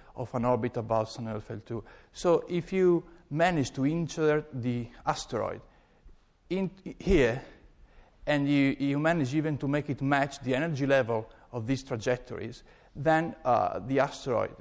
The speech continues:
so then you can turn off your, uh, low thrust, your, your propulsion system, and the asteroid will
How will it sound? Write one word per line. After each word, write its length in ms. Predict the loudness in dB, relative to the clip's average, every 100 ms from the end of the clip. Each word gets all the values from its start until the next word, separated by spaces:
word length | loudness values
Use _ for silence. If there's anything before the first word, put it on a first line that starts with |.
| -6
so 120 | 0
then 120 | 0
you 60 | 0
can 240 | -2 -4
turn 300 | 0 2 2
off 160 | 2 0 -2
your, 320 | 0 0 -2 -8 -20 -12
uh, 180 | -6 -4 -4 -10 -16 -16 -8
low 260 | -2 0 0
thrust, 480 | -2 0 0 -2 -8
your, 180 | -8
your 140 | -10 -14
propulsion 560 | -14 -6 -4 -4 -8
system, 440 | -10 -10 -8 -8 -8 -10 -20 -14 -6
and 160 | -2
the 100 | 2
asteroid 540 | 2 2 -2 0 -2 -2
will 300 | -4 -4